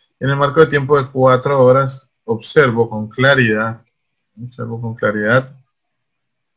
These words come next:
que el precio viene siendo mínimos y máximos cada vez más altos, todavía no rompe la estructura, o sea que podríamos esperar un precio un poco más alto y luego sí comenzar el descenso.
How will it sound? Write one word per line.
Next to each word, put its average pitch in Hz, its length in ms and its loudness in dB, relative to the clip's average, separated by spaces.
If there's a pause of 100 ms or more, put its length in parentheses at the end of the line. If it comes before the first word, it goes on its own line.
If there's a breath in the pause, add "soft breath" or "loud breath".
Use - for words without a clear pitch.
(300)
que - 80 -2
el 123 140 -2
precio 123 320 0
viene 113 180 -2
siendo 113 220 -4
mínimos 113 340 -4
y 110 60 -8
máximos 107 400 -10
cada 107 160 -2
vez 107 80 -8
más 117 160 0
altos, 139 340 -2
todavía 107 320 0
no 117 160 -4
rompe 117 300 -2
la 113 80 -4
estructura, 147 680 -6
o - 460 -20
sea 127 160 -4
que 127 80 0
podríamos 120 460 0
esperar 117 520 0
un 120 160 -4
precio 123 360 -2
un 120 100 -6
poco 123 240 -8
más 117 240 -10
alto 127 540 -2 (120)
y 123 100 -4
luego 110 300 -2
sí 110 160 -16
comenzar 104 440 -10
el 101 100 -10
descenso. 110 480 -2